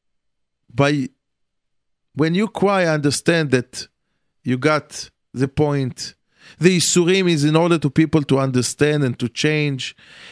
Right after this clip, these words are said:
And therefore, I see you crying for them. It's good. But you don't have to cry anymore.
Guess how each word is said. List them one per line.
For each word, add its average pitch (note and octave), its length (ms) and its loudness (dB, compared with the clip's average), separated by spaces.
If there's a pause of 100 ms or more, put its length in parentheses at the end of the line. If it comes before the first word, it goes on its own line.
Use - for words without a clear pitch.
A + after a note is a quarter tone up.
(120)
And E3 160 0
therefore, F3+ 500 2
I D#3 80 2
see F#3 280 -2
you D#3+ 100 2
crying E3 340 0
for D3+ 200 0
them. C#3+ 420 0 (320)
It's - 220 -8
good. E3 460 -2 (800)
But F3+ 160 -2
you G3 60 0
don't A3+ 160 2
have G#3+ 140 -2
to G3+ 100 0
cry G3+ 280 0
anymore. A#2 480 -2